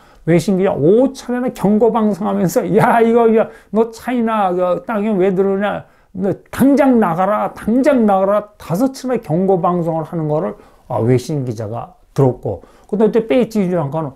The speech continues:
야, 우리 비무장한 중국의 어선들이 잠시 날씨가 나빠서 윗산 한초에 이렇게 좀 이렇게 피항하고 있는데 왜,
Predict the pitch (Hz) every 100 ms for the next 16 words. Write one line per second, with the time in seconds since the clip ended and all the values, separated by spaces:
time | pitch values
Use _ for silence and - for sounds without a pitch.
0 | _ _ - 180 196 226 - - 214 302
1 | 330 320 269 214 143 123 170 - 190 185
2 | 220 117 127 135 302 320 285 131 147 180
3 | - - - - 233 233 302 185 170 170
4 | - 240 208 135 - 180 151 175 208 226
5 | - - _ 190 196 262 202 196 180 196
6 | 202 226 226 220 226 220 214 208 220 -
7 | - 302 302 254 202 196 185 180 175 190
8 | 220 220 - - 208 285 233 -